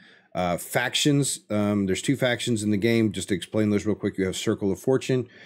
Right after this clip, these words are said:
which if you select that one, that means you're gonna have a higher drop rate, better drop rate, better drops kind of a thing.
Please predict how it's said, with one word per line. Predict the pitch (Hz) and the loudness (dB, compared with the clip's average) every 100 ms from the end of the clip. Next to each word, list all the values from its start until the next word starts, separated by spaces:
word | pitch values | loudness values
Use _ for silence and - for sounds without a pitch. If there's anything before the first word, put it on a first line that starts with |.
| - | -18
which | - 98 | -12 -8
if | 90 | -4
you | 92 | -4
select | - 117 123 - | 0 0 2 0
that | 120 | 0
one, | 113 113 | 2 2
that | 110 | 2
means | 90 101 90 | 2 0 -2
you're | 92 | -2
gonna | 95 | -2
have | 90 | -4
a | 85 | -4
higher | 87 87 | -4 -4
drop | - 110 110 - | -2 0 0 0
rate, | 104 95 | 0 2
better | 110 113 | 0 0
drop | 113 104 95 | 2 0 0
rate, | 98 95 - | 0 0 -2
better | 78 | -8
drops | - 123 107 - | -4 0 0 -2
kind | - 104 | -4 -2
of | 95 | -2
a | |
thing. | 92 101 95 | -2 -4 -4